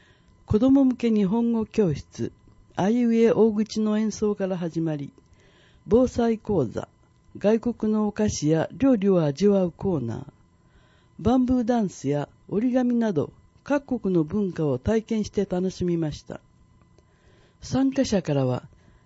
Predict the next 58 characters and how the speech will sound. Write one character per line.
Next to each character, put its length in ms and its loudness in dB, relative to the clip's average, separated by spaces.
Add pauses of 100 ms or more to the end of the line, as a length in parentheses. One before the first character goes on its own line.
紙 280 2
で 140 4
作 280 -4
る 120 4
楽 240 0
器 160 -2
が 120 0
す 140 -4
ご 120 4
く 120 -8
楽 220 0
し 100 -8
か 120 -6
っ 40 -8 (120)
た。 140 -8 (600)
マ 180 0
ン 80 0
カ 120 2
ラ 140 4
を 100 6
や 140 4
っ 40 -2
て 200 0
夢 200 2
中 220 -2
に 160 0
な 120 0
っ 40 -4
た。 300 -8 (840)
も 120 2
っ 40 0
と 180 2
折 180 2
り 60 2
紙 260 2
を 220 2
覚 160 0
え 60 -2
た 180 -4
い 140 -8 (100)
な 180 -4
ど 140 0
の 120 0
声 280 2
が 100 -2
聞 140 -8
か 160 -2
れ、 160 -6 (540)
互 340 2
い 40 0
の 280 -2 (200)
違 60 0
い 40 2 (240)
を 120 4
認 280 0
め 200 2
合 60 2
い、 160 -6